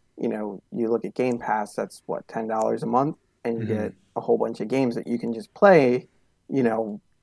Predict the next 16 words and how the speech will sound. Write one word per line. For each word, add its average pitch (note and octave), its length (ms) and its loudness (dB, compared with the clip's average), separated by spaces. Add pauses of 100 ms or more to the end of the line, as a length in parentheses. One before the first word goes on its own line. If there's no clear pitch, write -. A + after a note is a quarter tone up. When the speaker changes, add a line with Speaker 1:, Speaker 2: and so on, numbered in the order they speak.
(920)
Speaker 1:
a-, - 80 -6 (160)
at, A2+ 220 0 (120)
like, G#2+ 300 -8
at A#2 160 0
any A2+ 220 -2
time A#2+ 480 2
and, A#2 260 -6
and B2 180 -2
not G#2+ 220 -4
pay A#2+ 220 2
anything A2 460 -10
extra A2 360 -8
for B2 260 4
those G#2+ 240 -6
games. A#2 440 -6
So G#2+ 300 -4